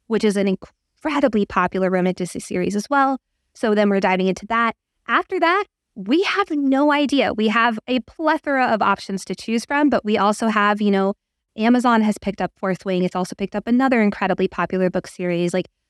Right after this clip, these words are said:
so we're expanding into what would it look like to cover T V shows? What would it look like to cover all these different things? So there's so many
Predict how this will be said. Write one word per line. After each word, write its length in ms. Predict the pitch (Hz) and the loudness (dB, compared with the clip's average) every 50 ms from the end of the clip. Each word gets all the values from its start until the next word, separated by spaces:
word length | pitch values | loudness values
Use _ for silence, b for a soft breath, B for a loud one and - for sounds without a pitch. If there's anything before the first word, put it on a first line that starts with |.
| _ - - | _ -4 -2
so 220 | 240 220 214 214 | 0 2 2 0
we're 220 | 214 214 220 226 | 2 2 2 2
expanding 520 | 240 226 - - 247 208 208 208 214 214 214 | 2 0 -2 -4 -2 0 2 4 4 4 4
into 560 | 208 208 196 196 - - - 214 208 208 208 | 2 2 0 0 -2 -2 0 2 2 2 2
what 320 | 190 208 190 175 190 180 | 2 0 0 0 0 2
would 140 | - 220 220 | 2 2 0
it 100 | 226 - | 2 2
look 220 | 226 226 220 - - | 0 -2 -2 0 -4
like 160 | 240 240 - | -4 -4 -6
to 80 | - | -8
cover 340 | 233 - - 226 220 262 269 | -10 -4 -4 0 2 2 0
T 160 | 254 - - | 0 0 -2
V 160 | 311 339 349 320 | 0 0 0 0
shows? 460 | - - 208 185 180 175 180 180 185 | -2 -4 -4 -2 0 0 -2 0 0
What 140 | 208 196 240 | -2 -2 0
would 100 | 233 208 | 0 0
it 100 | - - | 2 0
look 160 | 233 - - | 0 0 0
like 140 | 240 233 - | -2 -2 -2
to 60 | - | -4
cover 200 | - 254 254 269 | -2 0 0 2
all 140 | - 262 269 | 2 2 2
these 180 | 269 254 - | 2 0 0
different 240 | - 208 208 190 190 | -2 -2 -2 -2 -2
things? 260 | - 185 175 - - | -2 -2 -4 -4 -4
So 280 | - - 208 196 196 196 - _ _ _ _ | -4 -4 -2 -2 -2 -4 -6 _ _ _ _
there's 500 | 208 202 240 233 233 233 226 214 - - _ _ _ _ | -2 0 0 2 2 2 0 0 -2 -8 _ _ _ _
so 340 | - - - - 269 254 285 | -20 -16 -4 0 2 2 4
many 240 | 294 311 320 285 | 4 4 2 0